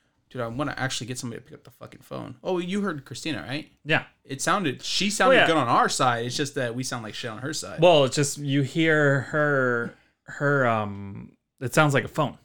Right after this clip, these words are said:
Speaker 2: It sounds like a phone call where you want it to more phone in to where, like, uh, certain phone companies, they use stereo phone calls to where it sounds a little bit better. Like, if I call Katie, her voice sounds a lot better.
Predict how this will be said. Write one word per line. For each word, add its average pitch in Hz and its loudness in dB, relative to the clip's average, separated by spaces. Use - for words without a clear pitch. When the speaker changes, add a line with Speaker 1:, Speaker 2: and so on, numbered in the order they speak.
Speaker 2:
It - -20
sounds 135 -2
like 113 0
a 107 -2
phone 120 -2
call 107 0
where 107 2
you 107 -2
want 113 0
it 110 -6
to 107 -8
more 110 -2
phone 113 -6
in 120 0
to 120 -12
where, 107 -2
like, 113 2
uh, 113 2
certain 120 -4
phone 117 -2
companies, 107 -4
they 110 -2
use 107 -4
stereo 156 -2
phone 107 -6
calls 107 -6
to 120 -8
where 107 -2
it 101 -8
sounds 120 0
a 107 -10
little 104 -12
bit 101 -12
better. 101 -8
Like, 101 -10
if 104 -8
I 110 0
call 113 -2
Katie, 120 -2
her 110 -4
voice 107 -6
sounds 101 -10
a 101 -10
lot 107 -12
better. 101 -4